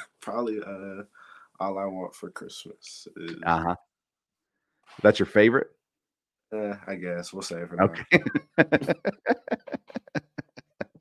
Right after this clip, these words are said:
Speaker 2: Uh, I like Feliz Navidad. That's a good one. I think that's a,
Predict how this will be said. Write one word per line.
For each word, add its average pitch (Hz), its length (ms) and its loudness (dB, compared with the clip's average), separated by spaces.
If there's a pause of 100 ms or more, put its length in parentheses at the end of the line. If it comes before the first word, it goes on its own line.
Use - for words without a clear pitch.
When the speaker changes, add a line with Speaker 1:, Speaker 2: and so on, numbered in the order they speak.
(560)
Speaker 2:
Uh, - 40 4
I 120 160 8
like 156 220 6
Feliz 135 320 2
Navidad. 101 540 4
That's 82 160 -4
a 85 40 -10
good 76 160 -2
one. 65 140 -4
I 73 80 -2
think - 180 -10
that's - 200 -2
a, 76 100 0